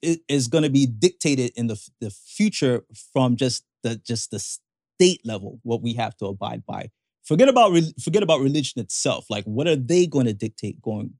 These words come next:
going forward? And then how does that affect how people interact with each other? How does that affect how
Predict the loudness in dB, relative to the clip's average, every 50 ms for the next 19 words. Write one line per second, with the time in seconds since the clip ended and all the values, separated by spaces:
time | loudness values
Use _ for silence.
0 | _ -6 -4 -4 -4 -4 -8 -12 -8 -4 -2 -2 -2 -4 -6 -8 _ -2 0 0
1 | 0 0 -4 -8 -10 -10 -4 0 2 2 2 2 0 -2 -4 -2 2 4 4 4
2 | 4 2 -4 -10 -10 -10 _ -12 -12 -12 -12 _ _ _ _ _ _ _ _ _
3 | _ _ _ _ _ _ _ _ _ _ _ _ 0 4 4 4 4 2 0 0
4 | 0 0 0 -2 -2 -4 -4 -2 -2 -2 -2 -4 -6 -8 -8 -8 -8 -10 -10 -10
5 | -12 -12 -12 -14 _ _ _ _ _ _ 2 4 4 6 6 4 2 2 2 2
6 | 2 0 -2 -8 -6 -4 -4 -4 -4 -6 -6 -2 2 4 4 4 4 0 -2